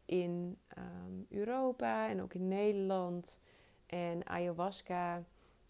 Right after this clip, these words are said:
ehm, is een hallucinogeenmiddel waardoor je, ja, eigenlijk kan, contact kan maken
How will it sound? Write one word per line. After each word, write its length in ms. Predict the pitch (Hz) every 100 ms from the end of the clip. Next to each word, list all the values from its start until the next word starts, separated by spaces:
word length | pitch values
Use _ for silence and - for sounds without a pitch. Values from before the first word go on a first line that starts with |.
| -
ehm, 600 | - 175 170 170 170 170 165 165 185
is 180 | 185 -
een 180 | 180 170
hallucinogeenmiddel 1400 | 180 185 175 160 - 196 214 208 196 185 180 180 190
waardoor 500 | 170 165 165 170 170
je, 280 | 165 165 160 160 160 160 - _ _ _ - -
ja, 240 | 170 156
eigenlijk 400 | - 175 - 175 175
kan, 200 | 165 165 - -
contact 640 | - 170 - 196 190 -
kan 160 | - 185
maken 640 | 180 175 170 - 160 160